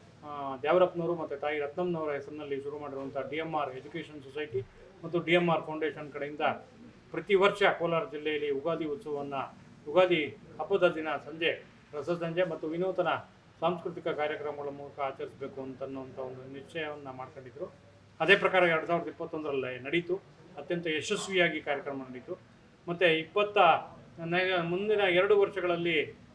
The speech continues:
ಆ, ವಿಧಾನಸಭೆ ಮತ್ತು ಲೋಕಸಭೆ ಚುನಾವಣೆಗಳು ಬಂದಂಥ, ಆ, ಕಾರಣಕ್ಕೋಸ್ಕರ, ನೀತಿ ಸಂಹಿತೆ ಜಾರಿಯಲ್ಲಿದ್ದ ಕಾರಣಕ್ಕೋಸ್ಕರ ಆ ಕಾರ್ಯಕ್ರಮವನ್ನು ಮಾಡ್ಲಿಕ್ಕಾಗ್ಲಿಲ್ಲ.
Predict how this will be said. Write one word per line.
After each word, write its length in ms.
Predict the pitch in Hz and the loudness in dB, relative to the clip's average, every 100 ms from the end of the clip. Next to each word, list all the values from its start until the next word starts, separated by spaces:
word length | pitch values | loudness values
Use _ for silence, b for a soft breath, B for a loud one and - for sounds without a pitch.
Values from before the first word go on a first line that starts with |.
| - | -14
ಆ, 160 | 156 147 | -10 -8
ವಿಧಾನಸಭೆ 520 | 151 190 196 175 175 | 2 4 4 2 0
ಮತ್ತು 260 | 175 165 165 | -2 -2 -2
ಲೋಕಸಭೆ 400 | 160 175 180 170 | 0 0 0 -2
ಚುನಾವಣೆಗಳು 500 | 165 160 160 151 147 | -2 -4 -6 -6 -6
ಬಂದಂಥ, 400 | 147 147 147 139 | -8 -12 -12 -6
ಆ, 720 | 139 117 - - 160 151 147 143 | -6 -6 -12 -14 -16 -10 -6 2
ಕಾರಣಕ್ಕೋಸ್ಕರ, 540 | 180 175 170 147 180 156 - - - - | 4 4 -2 -4 0 0 0 -10 -20 -4
ನೀತಿ 260 | 185 214 202 | -2 0 0
ಸಂಹಿತೆ 340 | 190 175 175 | 0 0 -2
ಜಾರಿಯಲ್ಲಿದ್ದ 500 | 151 156 156 151 147 | -2 -2 -2 -6 -6
ಕಾರಣಕ್ಕೋಸ್ಕರ 600 | 147 147 139 139 - 170 | -6 -4 -6 -8 -8 -4
ಆ 60 | 151 | -4
ಕಾರ್ಯಕ್ರಮವನ್ನು 560 | 143 151 156 147 139 | -2 -6 -6 -10 -10
ಮಾಡ್ಲಿಕ್ಕಾಗ್ಲಿಲ್ಲ. 840 | 131 135 147 143 135 131 127 160 | -10 -10 -10 -10 -10 -10 -12 -12